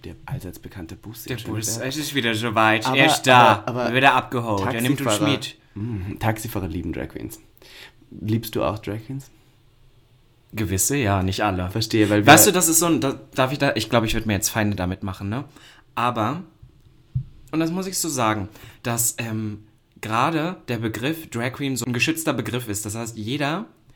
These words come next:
Speaker 1: Mhm.
Speaker 2: der Drag Queen ist,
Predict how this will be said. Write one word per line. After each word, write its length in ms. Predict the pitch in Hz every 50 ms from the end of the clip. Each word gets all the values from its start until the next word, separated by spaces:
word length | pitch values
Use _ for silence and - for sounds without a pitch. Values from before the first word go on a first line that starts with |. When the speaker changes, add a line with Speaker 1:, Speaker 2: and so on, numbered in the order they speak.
| _ _ -
Speaker 1:
Mhm. 220 | - 101 101 95 107 - _ _ _ _ - -
Speaker 2:
der 120 | 113 113
Drag 280 | 104 117 120 127 139 -
Queen 500 | - - 113 104 107 107 101 98 - - - -
ist, 420 | - 117 139 - - - - -